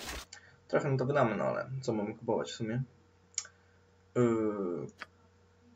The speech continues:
Ty masz dobrą dość zbroję, ty nie możesz nosić zbroi w ogóle. Ty masz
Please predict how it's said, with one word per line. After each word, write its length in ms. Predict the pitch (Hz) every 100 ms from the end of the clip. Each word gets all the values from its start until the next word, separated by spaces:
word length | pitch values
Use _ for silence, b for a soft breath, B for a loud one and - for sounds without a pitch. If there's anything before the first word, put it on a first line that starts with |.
| - - -
Ty 80 | 147
masz 320 | 131 117 120
dobrą 420 | 127 117 120 113
dość 200 | 113 113
zbroję, 360 | 120 117 101 98
ty 120 | -
nie 60 | 113
możesz 200 | 101 -
nosić 200 | 135 131
zbroi 220 | 139 143
w 80 | 143
ogóle. 360 | 135 127 117 131 - - _ _ _ - - b b b b - _ _ _ _ _ -
Ty 100 | 131
masz 280 | 107 -